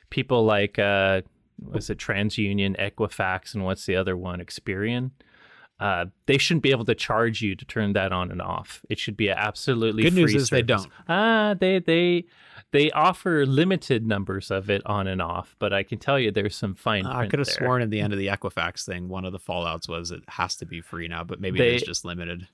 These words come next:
Speaker 1: they, they, they, they opened it up with s-, for sure for some of that, but there were some
Speaker 2: Okay.
Speaker 1: limits that I remember. And it,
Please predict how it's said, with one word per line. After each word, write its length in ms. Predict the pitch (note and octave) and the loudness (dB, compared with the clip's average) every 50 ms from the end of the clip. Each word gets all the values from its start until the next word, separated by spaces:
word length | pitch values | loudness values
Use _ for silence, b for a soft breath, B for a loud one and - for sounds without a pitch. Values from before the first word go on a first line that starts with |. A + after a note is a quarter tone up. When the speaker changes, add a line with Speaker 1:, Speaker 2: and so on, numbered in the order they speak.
| _ _ _ _ _ _ _ _ | _ _ _ _ _ _ _ _
Speaker 1:
they, 300 | - C#3 D#3 D3+ - - C#3+ | -2 0 0 0 0 -2 -8
they, 280 | D3 D3 C#3 D3 D3 | -4 0 2 2 2
they, 380 | - D3+ C#3+ C3+ D#3+ D#3 D#3+ D3+ | 2 0 0 2 2 2 2 2
they 240 | D3 C3+ D#3 D#3 D#3 | 2 2 2 2 2
opened 500 | - D#3+ F3 F#3 F#3+ - - - G3 F3+ | 2 2 4 2 2 2 0 0 2 2
it 100 | E3+ D3 | 2 2
up 240 | D3+ D3 C#3 - - | 2 2 0 0 -2
with 120 | - B2 - | -6 -6 -6
s-, 400 | - - - - - - - - - F2+ - | -6 -14 -16 -18 -20 -20 -20 -18 -16 -16 -12
for 180 | - - C#3 | -6 -2 -2
sure 560 | C3+ - - - F#3+ E3 A2 F#2+ G2+ G#2 A#2 - _ - | -2 0 0 2 4 4 4 4 2 0 0 -4 _ -20
for 200 | - - - B2 | -10 -6 -4 -4
some 260 | - - C#3 A2+ G#2+ | -2 0 0 0 0
of 60 | G2+ G2 | 0 0
that, 260 | G#2+ G2+ G2 - - | 0 0 0 -2 -2
but 180 | - G#2 F#2 - | -4 -2 0 0
there 160 | A#2 A2 G#2+ | 0 2 2
were 140 | G#2 G#2+ - | 0 -2 -6
some 180 | - - G#2 G2 | -8 -8 -8 -4
Speaker 2:
Okay. 100 | G2+ A2+ | -2 0
Speaker 1:
limits 500 | A2 G#2+ G#2 G2 E2+ - - - - - _ - | 0 0 0 0 -2 -2 -6 -12 -18 -12 _ -4
that 140 | G#2 G2 | -2 0
I 60 | G2+ G2+ | 0 0
remember. 680 | F#2+ F#2+ G2+ G#2+ G2+ F#2+ F#2 - F#2+ F#2+ G2 G2+ - _ _ _ b b b b b b | 0 0 -2 -2 -2 -4 -4 -6 -8 -8 -8 -8 -10 _ _ _ b b b b b b
And 120 | A#2+ A2+ | -4 -2
it, 160 | G#2 G2+ G2+ | -2 -2 -4